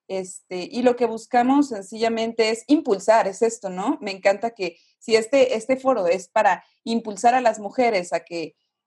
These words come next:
se lancen a tomar su rol en la iglesia,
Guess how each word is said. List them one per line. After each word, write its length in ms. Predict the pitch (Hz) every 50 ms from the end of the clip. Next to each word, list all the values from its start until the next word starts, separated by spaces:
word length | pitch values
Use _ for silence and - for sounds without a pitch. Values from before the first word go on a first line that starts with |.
| _ _
se 220 | _ - 196 190 190
lancen 540 | 196 208 220 247 262 262 262 247 214 202
a 120 | 185 185 185
tomar 260 | 196 190 185 185 202
su 320 | - 254 254 233 208 - -
rol 540 | - - 214 226 240 247 233 226 170 - _ _ _
en 220 | - 185 185 180 180
la 80 | 190
iglesia, 680 | 196 196 220 247 254 262 262 262 - 269 240 247 277 -